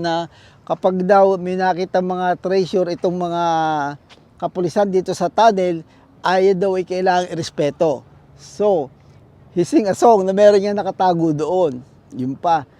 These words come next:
Okay, ah, and then kaya napilitan lumabas na sina Kibuloy dahil malapit na ang mga, assuming na malapit na yung mga kapulisan doon sa mga, ah, treasure ng Duterte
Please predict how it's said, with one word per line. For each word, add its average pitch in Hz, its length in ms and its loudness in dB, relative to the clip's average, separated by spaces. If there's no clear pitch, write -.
Okay, 190 480 -4
ah, 170 640 0
and 190 160 -4
then 208 160 4
kaya 220 240 0
napilitan 208 400 -2
lumabas 202 400 0
na 175 80 -8
sina 190 160 -6
Kibuloy 208 560 2
dahil 185 240 4
malapit 190 400 4
na 202 160 0
ang 190 80 -2
mga, 185 200 -2
assuming 208 480 -2
na 196 80 -2
malapit 196 400 0
na 196 160 -2
yung 190 240 2
mga 180 640 0
kapulisan 180 640 2
doon 185 160 -4
sa 185 160 -6
mga, 175 180 -4
ah, 170 480 6
treasure 208 560 6
ng 170 400 -4
Duterte 196 720 0